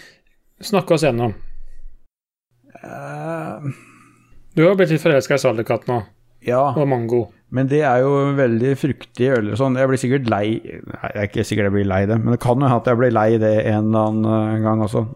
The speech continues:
Speaker 2: Jeg ringer Norsk Tipping til, eh, til Gjedda her fra Hamar, så nå ser det ut som han blir lottomillionær her. Det er fett.
Speaker 1: Ja, det var en god kompis. Jeg skal, jeg må ringe tilbake etterpå.
Speaker 2: Da blir, eh,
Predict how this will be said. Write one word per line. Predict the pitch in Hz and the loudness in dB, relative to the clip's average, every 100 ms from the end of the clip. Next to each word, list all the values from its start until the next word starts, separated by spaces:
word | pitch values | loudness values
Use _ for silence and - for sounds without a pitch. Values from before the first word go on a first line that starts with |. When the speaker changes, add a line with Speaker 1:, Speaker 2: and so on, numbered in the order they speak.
| - | -4
Speaker 2:
Jeg | 120 | 0
ringer | 120 135 131 | 2 2 0
Norsk | 123 123 - - | 0 -2 -4 -4
Tipping | 123 - - 104 | -4 -2 -2 -2
til, | - 120 123 | -2 0 2
eh, | 123 123 120 120 120 120 117 _ - - - - - _ - | 2 2 2 2 0 -2 -4 _ -20 -20 -20 -20 -20 _ 0
til | 123 | 0
Gjedda | 101 117 | 2 0
her | 143 | 0
fra | 127 | 0
Hamar, | 113 101 104 147 | 2 2 0 0
så | - | 0
nå | 123 120 117 | 0 0 2
ser | 123 | 0
det | 110 | 0
ut | |
som | 127 | -2
han | 113 | 0
blir | 117 | 0
lottomillionær | 107 98 - 107 113 113 120 | 0 -2 0 0 2 2 0
her. | 151 170 - - | 0 -4 -10 -12
Det | - | -4
er | 120 | -4
fett. | - - - - - - - - | -4 -8 -8 -12 -12 -16 -12 -4
Speaker 1:
Ja, | 151 | -2
det | 151 | 0
var | |
en | 156 | 0
god | 147 | -2
kompis. | 139 127 123 143 | -2 -2 -2 -2
Jeg | 139 | 0
skal, | 143 139 | 2 2
jeg | 135 | 2
må | 143 | 2
ringe | 143 120 | 0 0
tilbake | 127 120 127 | -2 -2 -2
etterpå. | 127 - - _ - | -6 -14 -20 _ -4
Speaker 2:
Da | 123 | -2
blir, | 123 123 127 | 2 2 2
eh, | 123 123 120 120 117 120 120 | 2 2 4 4 4 2 2